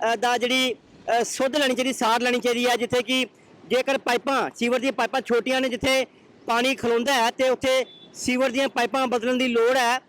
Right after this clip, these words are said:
ਤਾਂ ਜੋ ਜੇਕਰ ਬਰਸਾਤ ਹੁੰਦੀ ਹੈ ਤਾਂ ਬਰਸਾਤ ਦਾ ਜਿਹੜਾ ਪਾਣੀ ਹੈ ਉਹ, ਅ, ਨਿਕਾਸੀ ਉਸਦੀ ਸਹੀ ਤਰੀਕੇ ਨਾਲ ਹੋ ਜਾਵੇ। ਪਰ ਅਕਸਰ ਵੇਖਣ ਵਿੱਚ ਆਉਂਦਾ ਹੈ ਕਿ ਜਦੋਂ ਵੀ ਬਰਸਾਤ ਦਾ ਮੌਸਮ ਹੁੰਦਾ ਹੈ ਤਾਂ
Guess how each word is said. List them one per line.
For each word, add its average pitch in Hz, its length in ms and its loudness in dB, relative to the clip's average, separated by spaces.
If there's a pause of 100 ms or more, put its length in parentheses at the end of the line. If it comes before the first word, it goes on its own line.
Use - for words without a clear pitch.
(320)
ਤਾਂ 233 180 0
ਜੋ 262 300 0 (260)
ਜੇਕਰ 254 300 -2
ਬਰਸਾਤ 233 480 0
ਹੁੰਦੀ 240 320 0
ਹੈ 254 120 2
ਤਾਂ 247 360 -2 (240)
ਬਰਸਾਤ 220 440 -2
ਦਾ 254 180 -2
ਜਿਹੜਾ 247 180 0
ਪਾਣੀ 247 400 -2
ਹੈ 240 180 2
ਉਹ, 247 300 2
ਅ, - 480 -4
ਨਿਕਾਸੀ 233 500 -2
ਉਸਦੀ 254 260 0
ਸਹੀ 247 220 0
ਤਰੀਕੇ 240 280 -2
ਨਾਲ 233 120 0
ਹੋ 226 160 2
ਜਾਵੇ। 202 280 0 (380)
ਪਰ 247 140 0
ਅਕਸਰ 277 220 -2
ਵੇਖਣ 269 280 0
ਵਿੱਚ 269 160 -2
ਆਉਂਦਾ 233 240 0
ਹੈ 247 160 2
ਕਿ - 440 -10
ਜਦੋਂ 247 240 0
ਵੀ 277 220 0 (880)
ਬਰਸਾਤ 240 340 0
ਦਾ 262 120 0
ਮੌਸਮ 254 340 0
ਹੁੰਦਾ 254 220 0
ਹੈ 240 160 2 (460)
ਤਾਂ 240 260 2